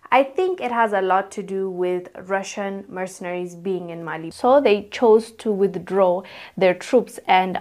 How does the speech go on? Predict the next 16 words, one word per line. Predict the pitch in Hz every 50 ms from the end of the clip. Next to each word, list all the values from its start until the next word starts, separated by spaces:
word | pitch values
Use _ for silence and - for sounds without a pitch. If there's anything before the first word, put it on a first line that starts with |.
| - -
Mali | 185 180 175 175 208 254 277 277 285 285 285 262
doesn't | 220 208 208 214 196 214 208 220 233
seem | 233 - - - 220 196 202 208
to | 202 208 202
care. | - - 214 190 180
They're | 180 180 180 - - 262 269
actually | 262 - - - 254 226 226 214 208 208 214 - - - - -
really | - 202 214 214 208 208
happy | 196 202 208 202 202 202 - - 202
about | 175 170 175 175 180 180 -
it | 180 - -
because | 185 180 - 202 185 175 175
they | 185 190 220
have | 233 247 269 262 247 240 220 220
been | 254 254 247 254 247 -
accusing | 202 202 208 202 - - - - - 254 285 311 339 339 311 285 240 220 202 196